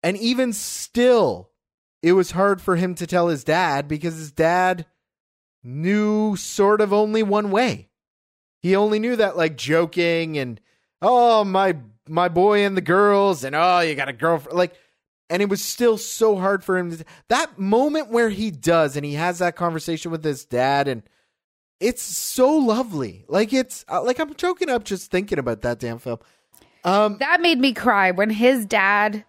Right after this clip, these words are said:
Speaker 2: like, goes back to him later to, to sort of, like, apologize for h-, taking the news the wrong way the first time.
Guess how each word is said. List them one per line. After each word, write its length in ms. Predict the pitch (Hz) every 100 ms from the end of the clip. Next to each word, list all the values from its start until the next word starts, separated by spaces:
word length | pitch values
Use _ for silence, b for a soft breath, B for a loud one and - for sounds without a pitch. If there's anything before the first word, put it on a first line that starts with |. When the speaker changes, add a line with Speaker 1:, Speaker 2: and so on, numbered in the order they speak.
| _ _ _ _ _ _ -
Speaker 2:
like, 140 | 208
goes 220 | 180 190 160
back 380 | 165 185 208 -
to 140 | 220
him 280 | 208 202 185
later 500 | 156 160 196 233 254
to, 800 | - - 202 180 175 170 160 151 _ _ _ _ _ _ _ _ _ _ _ _ _ -
to 120 | 214
sort 240 | 220 226
of, 80 | 214
like, 180 | 208 180 -
apologize 920 | 175 - 196 247 240 269 262 294 269
for 180 | - 170
h-, 160 | 156 - _ _
taking 360 | - - 202 220
the 80 | 208
news 400 | 202 196 240 214
the 100 | 196
wrong 340 | 175 170 180
way 240 | 170 156 180
the 100 | 208
first 300 | 233 240 -
time. 320 | 262 277 330